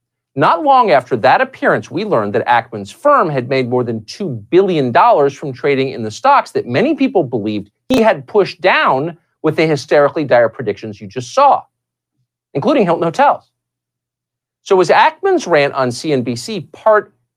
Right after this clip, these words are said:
of a very dishonest investment strategy? Seemed pretty obvious, so we said so on the air. Ackman's lawyers immediately threatened to sue us. In a long phone conversation later, Ackman swore to us that his public attack on Hilton Hotels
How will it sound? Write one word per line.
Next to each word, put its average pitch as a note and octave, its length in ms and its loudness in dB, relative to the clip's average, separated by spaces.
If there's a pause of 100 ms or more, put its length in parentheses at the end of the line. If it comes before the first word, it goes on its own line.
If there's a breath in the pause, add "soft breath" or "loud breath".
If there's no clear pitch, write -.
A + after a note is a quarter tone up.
(180)
of D3+ 180 2
a C#3+ 60 -2
very C#3+ 460 0
dishonest G#2+ 600 -6
investment E3+ 600 -2
strategy? D#2+ 560 -6 (600)
Seemed A#3 260 0
pretty B2+ 240 0
obvious, D3+ 480 2
so - 100 0
we F#3 160 -2
said G#3+ 300 -2
so G#2+ 300 0
on G2+ 200 -4
the C#3+ 140 -2
air. - 260 2 (500)
Ackman's B2 400 -2
lawyers D#3 320 2
immediately C3 360 -2
threatened A2+ 360 -4
to - 100 -18
sue F#3 360 -4
us. - 300 -8 (580)
In E3 120 0
a D#3 40 4
long G#3 400 2
phone A3+ 320 0
conversation G#2+ 720 -4
later, E3 380 0
Ackman D#3 400 -2
swore B3+ 420 0
to G#2+ 240 -6
us D#2+ 180 -6
that G#3+ 120 -6
his F#3+ 120 -8
public A#3 340 -2
attack A#2 400 -2
on F#2+ 120 -10
Hilton F#3+ 240 -2
Hotels D#3 480 0